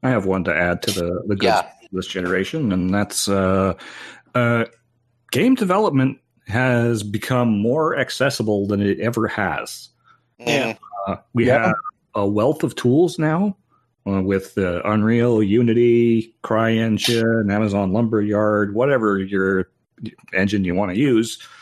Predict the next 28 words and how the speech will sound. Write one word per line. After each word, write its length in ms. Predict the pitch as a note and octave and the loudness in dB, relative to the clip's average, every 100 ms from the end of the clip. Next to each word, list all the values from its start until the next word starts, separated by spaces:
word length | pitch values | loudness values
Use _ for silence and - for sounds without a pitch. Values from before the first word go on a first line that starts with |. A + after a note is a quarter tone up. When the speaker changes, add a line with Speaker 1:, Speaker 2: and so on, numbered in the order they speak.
| - _ | -20 _
Speaker 1:
A 40 | C3+ | 0
lot 140 | G3+ | 2
of 80 | F3 | 2
the 40 | |
times 240 | D#3+ D#3 C3 | 2 2 2
you 80 | B2+ | 2
can 220 | B2 A2 | 2 4
get 120 | C3 | 2
a 60 | A#2 | 2
hold 180 | C3 B2 | 2 2
of 120 | G#2 | 0
it 120 | - | -2
for 100 | - | -8
free 400 | - D3+ G2+ D3+ - - - | -2 2 2 0 -6 -12 -10
and 460 | F#2 G2 G2+ G2 - _ _ | -6 -4 -2 -4 -6 _ _
build 180 | A#2+ A#2 | 0 2
your 120 | A2+ | 0
game, 400 | G2+ G2+ A2+ B2+ | 0 0 0 0
and, 480 | G#2+ G#2+ A#2+ B2 A#2+ | 0 0 0 0 0
uh, 440 | A#2 A#2 A2+ A2+ - - - - _ _ _ - | 0 2 2 0 -4 -12 -20 -20 _ _ _ -2
uh, 320 | B2 A#2 A2 | 0 2 2
you 180 | G#2+ B2+ | 0 0
can 140 | C3 A#2+ | 0 0
get 140 | A#2+ | 2
it 80 | B2+ | 2
on 160 | A#2 A2 | 0 0
Steam 440 | - A#2+ C3+ E3 | -2 0 2 0
now 500 | D#3+ E3 F3 F#3+ - | -2 0 0 0 -2